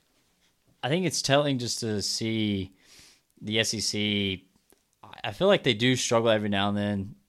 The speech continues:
like, to see the S E C struggle just against these games. We're like, "Okay, you know, it's an S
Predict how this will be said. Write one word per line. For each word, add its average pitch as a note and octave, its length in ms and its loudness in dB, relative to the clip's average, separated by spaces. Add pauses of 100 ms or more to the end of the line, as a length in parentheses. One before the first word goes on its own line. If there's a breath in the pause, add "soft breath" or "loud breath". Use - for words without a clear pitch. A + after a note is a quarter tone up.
(320)
like, G2 200 -8
to F#2+ 100 -8
see G2+ 320 -2
the G2+ 80 -2
S G2+ 200 -2
E G2+ 80 -4
C - 0 -
struggle G2+ 500 -2 (920)
just G2+ 220 -8
against G#2+ 260 -6
these G2 220 -6
games. G2+ 360 2
We're G2+ 60 -6
like, G2 140 -2
"Okay, G#2 680 -2
you G2 160 -14
know, G2 260 -8
it's F#2 160 -12
an G2+ 60 -6
S A2 140 -2